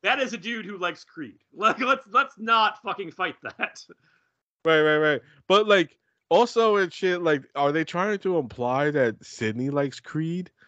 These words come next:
Speaker 2: Because when they go into the set, like, when she's, like, walking through the set, like, of, of her old house, um,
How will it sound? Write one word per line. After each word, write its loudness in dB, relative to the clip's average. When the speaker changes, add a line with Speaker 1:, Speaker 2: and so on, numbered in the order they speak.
Speaker 2:
Because 6
when 6
they 8
go 2
into -2
the -2
set, 0
like, 2
when 2
she's, -6
like, 2
walking 0
through -2
the -4
set, 0
like, -6
of, -4
of -4
her 0
old -2
house, -2
um, 0